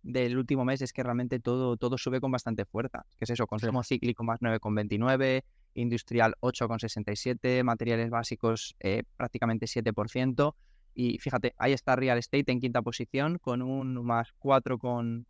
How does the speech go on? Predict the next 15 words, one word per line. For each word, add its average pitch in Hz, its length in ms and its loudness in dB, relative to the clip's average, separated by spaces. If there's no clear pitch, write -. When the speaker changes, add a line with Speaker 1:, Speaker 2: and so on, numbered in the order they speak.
Speaker 1:
sesenta 117 360 -2
y 110 40 2
nueve, 117 280 2
¿no? 151 160 -6
Así - 160 -10
que, 113 420 -2
pues 135 140 2
bueno, 120 240 0
veremos, 135 680 0
veremos 139 320 0
cuál 143 160 2
es 131 80 2
la 131 80 4
tendencia 127 460 -2
que, 120 480 -4